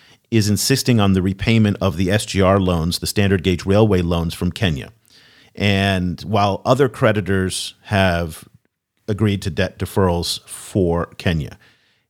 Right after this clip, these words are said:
And we spoke with Andy Mok,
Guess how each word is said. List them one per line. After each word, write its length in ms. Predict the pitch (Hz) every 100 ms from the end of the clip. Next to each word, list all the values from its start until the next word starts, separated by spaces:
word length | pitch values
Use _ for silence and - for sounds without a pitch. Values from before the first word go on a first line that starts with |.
| -
And 280 | 107 104 98
we 120 | 120
spoke 400 | - 143 147 139
with 680 | 123 117 117 113 - - -
Andy 240 | 110 101 101
Mok, 420 | 131 175 -